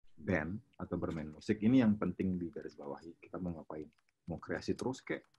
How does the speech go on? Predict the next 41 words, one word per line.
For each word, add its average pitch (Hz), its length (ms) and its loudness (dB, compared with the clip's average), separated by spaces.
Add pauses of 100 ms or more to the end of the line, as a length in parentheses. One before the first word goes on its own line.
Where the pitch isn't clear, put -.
(160)
Mau 87 180 0
ada 82 160 2
uang 92 440 6
atau - 180 0
enggak 90 340 4
kita - 160 -2
kreasi 95 300 0
terus 143 240 2
kek? - 200 -4
Gitu. - 140 -14 (560)
Nah, 90 160 0
sekarang 101 340 4
masalahnya 117 520 4 (560)
yang 95 320 6
menjadi 98 320 8
kekhawatiranku 92 680 4
sekarang 127 300 4
ini 165 80 0
kan 196 100 6
setelah 110 320 6 (200)
pandemi 98 420 6
aja 120 180 10
sih, 110 260 4 (120)
Felix. 95 400 4 (220)
Aku - 200 -2
fokusnya, 113 600 4
aku 107 160 -4
pengen 107 400 10
join 98 240 10
di 104 80 12
sini, 123 240 6
pengen 110 280 8
tahu 110 300 6
kalian 117 300 8
mau 120 100 6
ngapain 113 300 6
nih 120 160 6
setelah 107 260 8
pandemi 95 460 6
gitu 85 160 -4
aja. - 180 -14